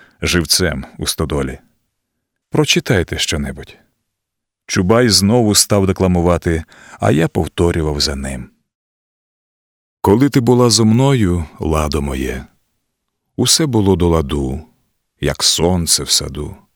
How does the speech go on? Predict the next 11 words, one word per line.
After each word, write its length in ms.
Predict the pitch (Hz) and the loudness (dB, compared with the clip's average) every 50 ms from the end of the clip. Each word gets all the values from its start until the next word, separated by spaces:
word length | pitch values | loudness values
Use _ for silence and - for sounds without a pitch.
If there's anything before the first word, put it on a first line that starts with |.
| _ _ _ _ _ _ _ _ _ _ _ _ _ _ _ | _ _ _ _ _ _ _ _ _ _ _ _ _ _ _
А 120 | - 120 120 | -2 -2 0
тепер 580 | - 143 - - 175 175 170 160 147 120 - - _ _ _ _ _ _ _ - | 0 -2 0 2 2 2 2 2 0 -2 -6 -12 _ _ _ _ _ _ _ 0
розладнався 1200 | 104 135 147 139 117 127 135 139 135 110 101 98 104 113 110 101 90 87 - - - - - 85 82 | 2 2 4 4 2 2 2 2 2 2 2 2 4 4 2 2 0 0 0 0 0 -2 -2 -2 0
світ, 640 | - - - - 80 73 78 78 - - - - | 2 2 2 0 -2 -2 -4 -6 -6 -8 -10 -6
ладо 360 | 78 78 71 78 73 69 69 67 | -4 -4 -2 -4 -4 -4 -6 -6
моє. 400 | 69 67 65 65 67 67 65 - _ _ _ _ _ _ _ _ _ _ _ _ _ _ _ _ _ _ _ _ _ _ _ | -6 -8 -6 -6 -6 -8 -8 -12 _ _ _ _ _ _ _ _ _ _ _ _ _ _ _ _ _ _ _ _ _ _ _
Встала 400 | - - - - 95 90 87 85 | -4 -4 0 2 2 2 2 2
між 220 | 85 85 82 80 90 | 2 0 0 0 0
нами 440 | 87 87 87 87 82 85 82 80 - - - - - | 2 2 2 2 2 0 0 -2 -4 -8 -14 -8 -2
розрив 460 | - 92 87 78 73 85 82 85 78 | 0 2 2 2 2 2 0 0 -2
трава, 600 | - - 85 82 78 73 71 69 65 65 71 - | -2 -2 0 0 0 0 -2 -2 -4 -6 -8 -12